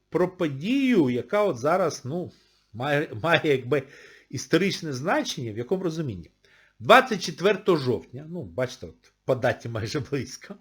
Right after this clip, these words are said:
але в тисяча шістсот сорок восьмому році був підписаний Вестфальський мир. Чому це так важливо? Ну, хоча б тим, що цей мир положив кінець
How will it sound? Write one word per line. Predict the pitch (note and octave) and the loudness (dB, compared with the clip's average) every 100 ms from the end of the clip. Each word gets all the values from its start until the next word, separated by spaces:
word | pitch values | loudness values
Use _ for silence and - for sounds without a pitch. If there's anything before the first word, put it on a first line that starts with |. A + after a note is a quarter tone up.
| _ - - - | _ -20 -20 -6
але | - F3 | 6 6
в | - | 6
тисяча | - - B3+ - F#3 G3 | 0 4 4 4 0 0
шістсот | D3 - G3+ G3 - - F#3+ - | 0 -2 -4 -6 0 10 10 8
сорок | - - F3 D#3 B2 - | -4 6 10 10 8 0
восьмому | A#2 G#2+ A2 G#2+ D3 | -6 -6 -10 -2 8
році | B3 B3 C#3 - - _ - _ _ | 8 8 -4 -6 -14 _ -20 _ _
був | A#2 F3 - | 0 0 0
підписаний | A2 - _ G#3 G#3+ A2 F2+ - _ | -10 -14 _ 6 6 -2 -12 -14 _
Вестфальський | B2+ C#3 - - _ E3+ G3+ - - - E3 D3+ _ - | 2 2 -4 -20 _ 10 10 8 -6 -12 -10 -10 _ -4
мир. | A#2+ C#3+ - _ _ _ _ _ _ - - _ | 2 2 0 _ _ _ _ _ _ -20 -20 _
Чому | - D#3 | -4 -2
це | F#3 F3 | -2 -4
так | E3+ | 0
важливо? | F#3 E3 A#3+ D4 F3 - - _ _ _ _ | 2 4 4 6 4 2 -10 _ _ _ _
Ну, | A#2 | -8
хоча | D3+ C#3+ D3 | -4 0 -2
б | - | 0
тим, | - A#3+ C#4+ - _ _ _ | 0 0 -2 -14 _ _ _
що | - G#2+ | -12 -12
цей | - A#2 | -4 -4
мир | G2 A2+ A3+ B3 - _ _ _ | 0 4 4 4 -8 _ _ _
положив | - G#2 G2+ G#2+ - | -10 -6 -4 -6 -10
кінець | - F2+ D3+ D3+ - | -12 -6 -6 -8 -18